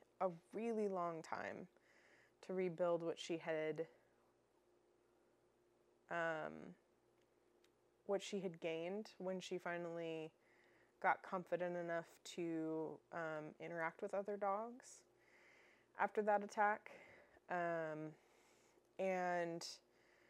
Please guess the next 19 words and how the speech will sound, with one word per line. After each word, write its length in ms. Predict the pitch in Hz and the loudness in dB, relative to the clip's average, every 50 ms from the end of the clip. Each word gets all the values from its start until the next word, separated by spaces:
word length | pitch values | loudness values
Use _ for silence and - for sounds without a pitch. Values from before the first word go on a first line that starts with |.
| - - _ _ _ _ _ _ _ _ _ - | -20 -20 _ _ _ _ _ _ _ _ _ -2
in 180 | 185 185 185 190 | 0 0 2 4
many 240 | 185 180 190 185 | 4 4 4 4
ways, 280 | 185 175 170 165 165 170 | 4 4 4 4 2 2
it 160 | 170 165 - | 0 -2 -2
took 280 | - - 190 175 - - | 0 0 0 0 0 0
literal 440 | 160 156 160 160 156 156 156 156 151 | 0 0 2 2 2 2 2 2 2
years. 640 | 147 143 - 156 175 202 226 240 - - - - - _ - | 0 2 2 2 2 2 2 0 -4 -6 -10 -12 -14 _ -4
And, 360 | 175 180 180 180 180 180 180 170 - - - - - - - - - - - - - _ - - - | 0 2 2 2 2 0 -2 -6 -10 -18 -20 -20 -20 -20 -20 -20 -20 -20 -20 -20 -20 _ -6 2 6
um, 380 | 180 180 175 175 170 165 - - | 8 10 10 8 6 4 2 2
I 80 | - 208 | 2 4
think 240 | 208 269 262 277 - | 6 6 6 6 6
there's 280 | 302 285 277 269 240 | 6 8 8 6 6
this, 580 | - - 196 190 185 180 180 - - - - - - - - - - - - - - - - - - - - - - - - - - - - - - _ _ _ _ _ _ _ _ _ _ _ _ _ _ _ _ _ _ - _ - _ _ _ _ _ _ _ _ _ _ - _ _ _ _ _ _ _ _ _ - - _ _ _ _ _ _ - - - - - - - - - _ _ _ _ _ _ _ _ _ _ _ _ _ - | 8 10 12 12 12 12 10 6 -2 -4 -4 -6 -8 -10 -12 -14 -16 -16 -18 -20 -20 -20 -20 -20 -20 -20 -20 -20 -20 -20 -20 -20 -20 -20 -20 -20 -20 _ _ _ _ _ _ _ _ _ _ _ _ _ _ _ _ _ _ -20 _ -20 _ _ _ _ _ _ _ _ _ _ -20 _ _ _ _ _ _ _ _ _ -14 -14 _ _ _ _ _ _ -20 -20 -20 -20 -20 -20 -20 -20 -20 _ _ _ _ _ _ _ _ _ _ _ _ _ 10
I, 120 | 175 180 - - | 10 10 12 10
I 60 | 220 | 6
think 220 | 220 - 269 269 | 6 6 2 4
there's 260 | - 277 254 240 214 - | 6 6 6 6 4 4
this, 380 | - 202 196 190 - - - - - | 4 4 4 4 2 -6 -6 -2 0
um, 520 | 180 180 175 175 175 170 170 165 165 165 | 2 2 2 2 2 0 -2 -4 -6 -6